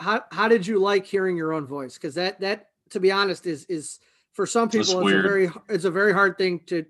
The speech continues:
Speaker 1: to listen to.
Speaker 2: Yeah, I don't like it. I have to speak more clearly, I think.
Speaker 1: Well, you're used to, we're
Speaker 2: I
Speaker 1: just
Speaker 2: mumble
Speaker 1: sitting
Speaker 2: a little
Speaker 1: around.
Speaker 2: bit.
Speaker 1: We're u-,
Speaker 2: <laughs>
Speaker 1: no. No, you don't. Stop it. Stop it.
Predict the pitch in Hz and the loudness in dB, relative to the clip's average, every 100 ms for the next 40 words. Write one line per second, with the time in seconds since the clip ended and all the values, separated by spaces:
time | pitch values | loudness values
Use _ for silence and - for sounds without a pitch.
0 | - 175 180 156 139 120 - _ _ - | -6 -4 -2 -4 -14 -18 -20 _ _ -4
1 | 95 90 90 87 85 78 78 85 85 87 | 0 0 0 -4 -6 -6 -4 -4 -4 -6
2 | - - 85 80 80 76 - _ - - | -8 -4 -6 -4 -8 -8 -10 _ -10 -6
3 | 78 73 71 - 80 80 76 _ _ _ | -6 -8 -12 -16 -14 -12 -14 _ _ _
4 | _ _ _ _ _ _ _ - 302 247 | _ _ _ _ _ _ _ -12 -4 -2
5 | 233 185 208 - 175 - - - 170 180 | -2 -4 -6 -6 -8 -8 -10 -6 -4 -2
6 | 87 156 82 82 78 78 - _ _ _ | -2 -2 -4 -4 -6 -8 -10 _ _ _
7 | 165 160 190 - - 175 175 143 127 113 | -8 -2 -2 -4 -8 -6 -2 -2 -4 -8
8 | - _ _ _ _ - 170 - 277 262 | -20 _ _ _ _ -18 -14 -8 0 2
9 | 226 190 156 131 - - 127 107 104 98 | 2 -2 -10 -16 -16 -14 -14 -16 -20 -20
10 | _ - 123 104 _ _ | _ -20 -20 -20 _ _